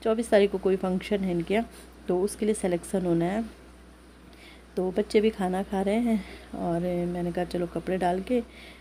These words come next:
बस यही है, अगर सुबह आराम मिल गया तो फिर बाद में काम करना पड़ता है। और कल गुरुवार है, तो इस वजह से मैं, मतलब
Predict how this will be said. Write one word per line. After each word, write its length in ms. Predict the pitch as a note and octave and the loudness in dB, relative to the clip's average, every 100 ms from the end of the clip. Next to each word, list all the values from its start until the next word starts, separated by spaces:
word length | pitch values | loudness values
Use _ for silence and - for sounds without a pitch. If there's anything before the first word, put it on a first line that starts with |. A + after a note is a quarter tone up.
| - - - G#3 | -20 -20 -8 -4
बस 220 | A3+ - | -2 0
यही 200 | B3 A3+ | 2 4
है, 260 | A3+ A#3 A3 | 6 6 4
अगर 200 | G#3 G#3+ A3 G#3 - - - - | 4 6 4 2 -4 -18 -18 -10
सुबह 340 | - G3+ G#3+ | -2 2 4
आराम 200 | G#3 G#3+ | 4 2
मिल 160 | A3+ A3+ | 2 2
गया 220 | B3+ A#3 F3+ | 2 0 -2
तो 200 | F3 F3 | -4 -4
फिर 240 | F3+ F3+ | -2 -2
बाद 220 | F3+ F3 | 0 -2
में 160 | F#3 G3 | -2 -6
काम 280 | - G3 G3 | -6 -6 -4
करना 280 | F#3+ F#3+ F#3+ | -4 -4 -4
पड़ता 300 | G3 - F#3+ | -8 -6 -8
है। 100 | G3 - - - - - | -8 -12 -16 -16 -18 -6
और 160 | F3+ F#3 | -4 -2
कल 400 | G3 G3 G3+ G3 F#3 | 0 0 0 0 2
गुरुवार 420 | G3+ F#3+ F3 F#3 | 4 4 4 4
है, 240 | F#3+ A#3 A3+ - - | 2 0 -4 -14 -8
तो 240 | F3+ F3 - | -2 -2 -4
इस 180 | G3+ - | -6 -6
वजह 180 | F#3 F#3 | -4 -4
से 160 | F#3 F#3 | -4 -4
मैं, 240 | F3+ G#3+ - - - - - - | -4 -6 -8 -20 -20 -20 -20 -10
मतलब 360 | F3+ E3+ F3+ | -6 -4 -4